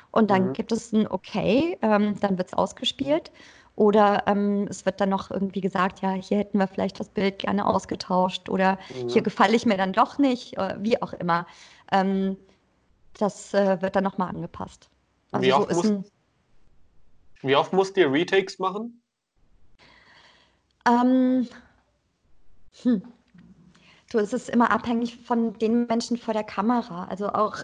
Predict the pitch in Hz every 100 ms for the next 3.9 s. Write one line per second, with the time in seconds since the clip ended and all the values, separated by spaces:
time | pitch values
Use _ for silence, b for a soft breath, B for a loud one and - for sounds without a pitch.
0 | - 254 240 - 233 233 - - - -
1 | - 247 233 233 220 - 233 254 247 233
2 | - 202 226 240 247 226 - 226 220 -
3 | 233 269 254 - - 208 226 254 247